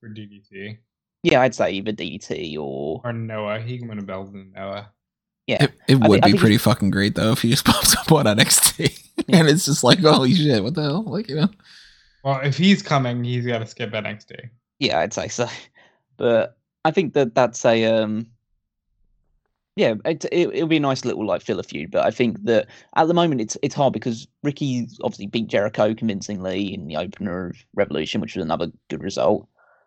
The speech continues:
Speaker 2: And, but at the moment, it doesn't seem like there's any clear direction for him to go after titles. 'Cause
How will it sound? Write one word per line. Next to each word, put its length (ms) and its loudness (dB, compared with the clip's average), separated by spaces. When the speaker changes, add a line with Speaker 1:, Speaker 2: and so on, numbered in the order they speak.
Speaker 2:
And, 580 2
but 600 2
at 80 0
the 60 -4
moment, 420 0
it 140 -8
doesn't 200 -2
seem 180 -4
like 120 -2
there's 140 -2
any 120 0
clear 180 -2
direction 360 -2
for 100 -12
him 100 -4
to 80 -8
go 180 0
after 180 -8
titles. 760 -8
'Cause 420 -8